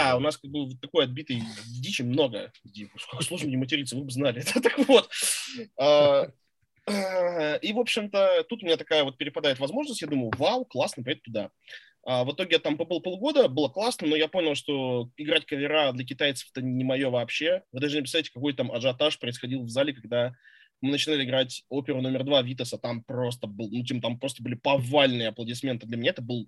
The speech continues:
шок. Ну, так вот. <laughs> И, короче, я поработал, понял, что не моё вообще.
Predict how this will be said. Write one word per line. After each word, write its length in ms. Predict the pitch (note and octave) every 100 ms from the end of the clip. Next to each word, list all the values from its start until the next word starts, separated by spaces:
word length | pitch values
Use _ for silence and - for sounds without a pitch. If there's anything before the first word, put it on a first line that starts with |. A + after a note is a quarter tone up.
| -
шок. 440 | - D#3 B2+ - -
Ну, 160 | A2+ C3
так 140 | -
вот. 200 | - B2 -
<laughs> 880 | - - G3+ E3 - - - - -
И, 60 | -
короче, 340 | G3+ A3+ B3 A3
я 40 |
поработал, 400 | A3 A3 C#4 A#3
понял, 240 | G#3 G3
что 180 | E3+ - D3
не 100 | D3
моё 200 | D#3+ C#3+
вообще. 440 | C3 - A3 B3+